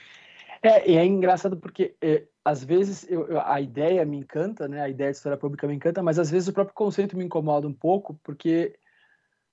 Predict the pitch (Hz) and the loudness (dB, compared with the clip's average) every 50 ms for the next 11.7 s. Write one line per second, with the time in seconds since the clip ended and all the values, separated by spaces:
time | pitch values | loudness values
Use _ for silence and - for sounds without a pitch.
0 | _ _ _ - 156 170 151 - 190 214 233 190 175 185 185 202 196 175 180 165 | _ _ _ -2 -2 0 2 4 4 4 4 4 4 4 4 4 2 0 -6 -10
1 | - - - 185 185 196 185 - 190 185 180 180 175 165 - - 180 165 160 - | -6 -2 -2 0 0 0 -2 -2 -2 0 0 0 -2 -2 -2 -2 0 0 -2 -6
2 | 185 180 170 165 156 151 - - 175 170 170 165 160 - - 180 175 190 185 - | -6 -4 -4 -4 -4 -6 -6 -4 -2 0 0 0 -2 -2 -4 -2 -2 0 0 2
3 | 196 185 185 185 180 - - 190 180 175 175 175 - - 180 185 151 165 160 160 | 2 2 0 0 -4 -6 -4 -4 -2 -2 -2 -4 -2 -2 0 0 2 4 4 4
4 | 156 143 139 135 131 _ _ - 143 156 175 165 _ _ - - _ _ _ _ | 4 2 -2 -8 -14 _ _ -18 -16 -16 -18 -20 _ _ -20 -20 _ _ _ _
5 | _ _ _ _ - 151 160 151 156 165 190 202 202 - 208 202 208 202 - - | _ _ _ _ -2 2 2 4 4 4 2 2 0 0 0 0 0 -2 -6 -8
6 | 247 196 170 190 185 175 151 - - 180 196 190 185 202 220 254 254 247 - 220 | -10 -8 -6 -6 -6 -6 -8 -8 -6 -4 0 2 4 4 4 4 2 0 0 0
7 | 220 214 214 220 226 226 214 226 202 196 180 170 175 190 190 196 _ - 226 - | 0 0 -2 -4 -6 -4 -2 -2 -2 0 0 2 2 2 0 -2 _ -14 -14 -14
8 | - _ _ _ _ _ _ _ - - 220 233 226 247 175 175 175 - - 175 | -14 _ _ _ _ _ _ _ -2 0 0 0 0 0 -2 -2 -4 -6 -4 0
9 | 160 156 151 143 135 131 131 - _ - - - - 156 151 139 143 135 - - | 2 2 2 2 0 -4 -6 -8 _ -20 -14 -8 -6 -6 -4 -2 0 -2 -2 -2
10 | 143 139 135 - - - 123 123 117 104 - - 127 135 139 143 147 147 151 139 | -6 -8 -8 -8 -8 -8 -8 -8 -10 -12 -12 -12 -12 -10 -8 -6 -4 -2 -2 -2
11 | 135 127 139 143 139 147 143 - - - 147 160 196 262 | -2 -2 -2 2 4 4 4 2 0 -2 -2 -2 -2 -6